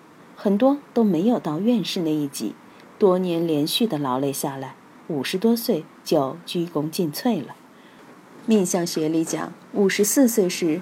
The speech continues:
每个人都会遇上天克地冲，很多人就过不了那一关。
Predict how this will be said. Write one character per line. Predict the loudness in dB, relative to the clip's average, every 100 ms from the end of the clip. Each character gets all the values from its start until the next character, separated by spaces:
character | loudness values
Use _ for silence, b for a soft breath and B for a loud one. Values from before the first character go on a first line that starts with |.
| -6 -2
每 | 0
个 | 4 6
人 | 6 4 2
都 | 2 4
会 | 4
遇 | 2 -2
上 | 0 0 -2 -2
天 | 2 2
克 | 2 0 0
地 | -2 -4
冲， | 0 0 0 -6 B B B
很 | 2 4
多 | 6 4
人 | 4 2 2
就 | 2
过 | 4 2 4
不 | 2
了 | 2 2
那 | 2
一 | 0
关。 | 0 -2